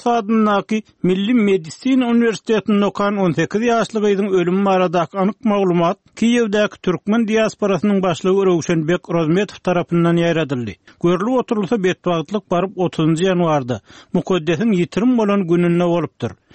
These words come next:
Innonyň Dnepr stansiýasynda metrodan çykanyny we şol ýerden piýadalap Paton köprüsine baranlygy hemde köprüden derýa bökenligi ma'lum boldy diýip Rozmetov habar berdi. Gyzyň jesedi heniz hem tapylanok. Ýöne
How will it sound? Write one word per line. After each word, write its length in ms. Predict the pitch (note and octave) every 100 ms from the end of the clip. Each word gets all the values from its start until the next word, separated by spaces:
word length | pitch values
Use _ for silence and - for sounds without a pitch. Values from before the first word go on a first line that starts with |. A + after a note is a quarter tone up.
| _
Innonyň 480 | F3+ G3 A#3+ B3 G#3+
Dnepr 420 | F#3 A#3+ - A#3+ A3 -
stansiýasynda 680 | - G#3 G3+ G3+ F3+ G3+ G#3
metrodan 560 | F3 D#3+ D#3+ D#3+ A3+
çykanyny 440 | A#3+ - A3 G#3 G3+ F#3
we 160 | G#3
şol 260 | F3+ - A#3
ýerden 400 | A#3 G3 G3+ G3+
piýadalap 560 | F#3 F3 E3 D#3+ F3 - -
Paton 340 | F3+ - B3+ C4
köprüsine 640 | B3+ A3+ G#3+ - G#3+ F#3+
baranlygy 560 | E3+ F#3 A3+ A#3 A3 G#3+
hemde 260 | G3+ F3+ G3 -
köprüden 540 | E3+ D#3+ D#3 G3 F3+
derýa 340 | E3 E3 E3+ D#3+
bökenligi 520 | D#3 D3 A3 A3 G3+ G#3 E3
ma'lum 360 | D#3+ D#3+ A3
boldy 200 | G#3+ F#3+ E3
diýip 140 | F3 - - -
Rozmetov 600 | E3 D3+ E3+ F#3+ - - -
habar 320 | E3 E3 D#3+
berdi. 360 | D#3 C3+ A2 - _ F3
Gyzyň 340 | F3 F#3+ A#3+
jesedi 480 | G#3 F3+ F#3 F3 - -
heniz 360 | F3+ B3 G3+
hem 140 | G3+ F3
tapylanok. 600 | F3+ - D#3 D#3+ D#3+ G#2+ - -
Ýöne 300 | F3+ F3+ A3